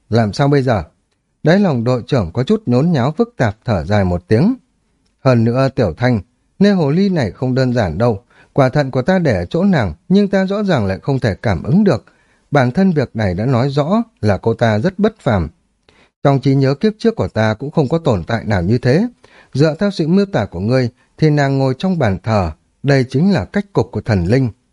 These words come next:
Ánh mắt Hứa Thanh ngưng tụ lại, lúc trước hắn cũng đã có chút cảm ứng đối với sự thần bí của Nê Hồ Ly. Mặt khác, nàng có thể xuất ra nhiều thứ như vậy, còn nói thận là người khác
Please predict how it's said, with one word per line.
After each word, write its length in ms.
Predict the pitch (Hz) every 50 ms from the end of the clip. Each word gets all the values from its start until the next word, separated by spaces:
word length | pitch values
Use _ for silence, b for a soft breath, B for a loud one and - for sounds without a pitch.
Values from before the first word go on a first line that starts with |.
| _ _ _ _ _ b b b b b b
Ánh 200 | - 156 175 196
mắt 120 | 220 233 226
Hứa 120 | - 165 180
Thanh 280 | - 202 190 190 190
ngưng 220 | 196 202 196 190 196
tụ 180 | 165 143 113
lại, 260 | 104 117 120 120 110 - _ _ _ _ -
lúc 180 | 196 220 226 226
trước 280 | - 233 233 233 - -
hắn 180 | 113 110 127
cũng 180 | 135 160 160 165
đã 120 | 160 156
có 120 | 156 - 175
chút 160 | - 226 220 - -
cảm 220 | 127 101 90 78
ứng 260 | 80 98 131 185 240 240 B B B B B
đối 140 | 147 160 175
với 100 | 214 233
sự 240 | 214 - 180 123 -
thần 260 | - 135 117 117 113
bí 220 | 110 117 151 208 233
của 140 | - 110 95
Nê 180 | 107 120 123
Hồ 200 | 120 123 107 90
Ly. 280 | 85 98 131 143 135 117 _ _ _ _ _ _ b b b b b b b
Mặt 220 | 147 147 143 -
khác, 240 | - 220 240 240 -
nàng 200 | 156 147 135 135
có 100 | - 202
thể 180 | - 190 131 95
xuất 260 | - - 214 214 -
ra 140 | 160 139 127
nhiều 240 | 123 117 107 92 80 -
thứ 100 | 120 131
như 180 | 175 190 165
vậy, 220 | 123 120 123 117 - b b b b b b
còn 200 | - 147 143 139
nói 160 | 135 151 190 185 -
thận 180 | 180 151 120 - -
là 140 | 107 113 113
người 180 | 113 113 101
khác 200 | - - 190 208